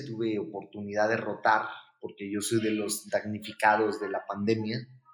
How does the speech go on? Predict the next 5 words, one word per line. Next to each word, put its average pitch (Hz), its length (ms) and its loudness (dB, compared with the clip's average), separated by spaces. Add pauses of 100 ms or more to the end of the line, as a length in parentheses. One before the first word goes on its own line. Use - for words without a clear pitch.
(300)
quirúrgicamente 113 920 2
hablando. 110 520 0 (560)
¿Por 113 240 0
qué? 139 280 2
Porque, 101 880 -6